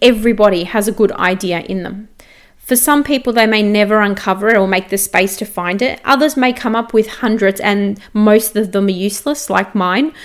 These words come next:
And for some people, you might get lucky and your one idea might be the idea that is going to make you successful. Whether that is an idea that is gonna help you build a lifestyle business, or maybe it's an idea that's going to make you the next billion dollar business,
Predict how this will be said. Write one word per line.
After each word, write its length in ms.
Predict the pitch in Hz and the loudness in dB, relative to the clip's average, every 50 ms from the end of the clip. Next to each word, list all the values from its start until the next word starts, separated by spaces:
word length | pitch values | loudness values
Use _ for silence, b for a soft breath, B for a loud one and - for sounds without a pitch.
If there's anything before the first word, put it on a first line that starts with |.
| B B B B B B B B | B B B B B B B B
And 380 | 247 247 254 247 254 254 247 | 2 4 6 6 6 4 2
for 100 | - 285 | 0 0
some 220 | 262 - 294 277 269 | 0 0 0 0 0
people, 300 | - 302 285 294 294 262 | -2 -4 -4 -2 -2 0
you 60 | 269 | 0
might 200 | 262 269 269 262 | 2 0 0 0
get 160 | 277 - 247 | -4 -4 0
lucky 360 | 247 240 254 - - 226 214 | 0 0 0 -2 -4 -2 0
and 120 | 208 214 214 | 2 2 4
your 200 | 220 220 226 214 | 4 4 4 4
one 180 | 226 233 247 | 4 2 2
idea 380 | 247 226 202 196 214 226 220 208 | 2 2 0 0 0 0 0 0
might 280 | 202 202 196 - - | 0 0 -2 -2 -2
be 160 | - 226 220 220 | -2 0 0 0
the 260 | 185 202 214 220 214 | 0 0 0 0 0
idea 600 | - 202 202 196 190 208 202 190 180 180 196 202 226 | 0 -2 -2 -2 0 0 0 0 0 -2 -4 -6 -8
that 200 | 196 180 202 196 | -4 -2 -2 0
is 120 | 196 196 | -2 -2
going 180 | - 190 175 185 | -4 -6 -6 -4
to 40 | 185 | -4
make 240 | 185 180 180 - - | -4 -6 -8 -8 -10
you 80 | 196 | -10
successful. 720 | - - - - - 202 190 190 - - 180 175 165 196 233 B B B B B B | -8 -8 -8 -6 -4 -4 -4 -6 -6 -8 -6 -6 -6 -8 -12 B B B B B B
Whether 220 | B 220 226 233 220 | B 2 4 4 4
that 200 | 214 220 214 214 | 2 2 2 2
is 240 | 214 208 196 - - - | 2 0 0 -4 -6 -4
an 140 | - 214 208 | -4 -2 0
idea 420 | - 208 214 208 196 - 220 214 | 2 2 2 0 0 0 0 2
that 100 | 208 196 | 2 0
is 60 | 202 202 | -2 -4
gonna 180 | - 196 196 | -4 -4 -4
help 340 | 196 - - 208 196 202 - | -4 -2 -2 -2 -2 -2 -2
you 280 | 202 214 214 202 196 185 | -2 0 0 0 -2 -2
build 340 | 185 190 196 196 190 185 | 0 2 2 4 4 2
a 60 | 196 185 | 2 0
lifestyle 520 | 185 190 190 185 185 - - 185 185 185 | 2 2 0 0 -2 -4 -2 0 0 0
business, 600 | 180 262 277 269 - 285 285 277 277 - - - B B B B B B B | 2 0 -2 0 2 0 0 0 -2 -4 -10 -10 B B B B B B B
or 120 | - 220 220 | 4 4 4
maybe 320 | 220 214 208 196 220 208 | 6 4 4 4 4 2
it's 140 | 196 202 - | 2 2 0
an 80 | 208 | 0
idea 320 | 196 190 190 190 - 202 196 | 0 0 0 0 0 -2 -2
that's 220 | 190 190 190 - | -2 -2 -6 -4
going 280 | - 202 185 190 196 196 | -4 -2 0 0 0 -2
to 120 | - - 202 | -4 -4 -2
make 300 | 196 185 190 190 - - | -2 -2 -2 -4 -4 -6
you 100 | 202 180 | -4 -2
the 120 | 190 190 | -2 -2
next 600 | 185 180 - - - - - - - 214 196 - | -2 -2 -4 -6 -8 -10 -10 -10 -10 -14 -8 -2
billion 320 | - 220 214 226 240 262 269 | 2 4 4 4 4 4 4
dollar 200 | 277 285 294 285 | 4 4 4 4
business, 600 | 247 277 269 - - 277 277 277 - - - - | 4 2 0 0 0 0 0 0 -2 -4 -8 -10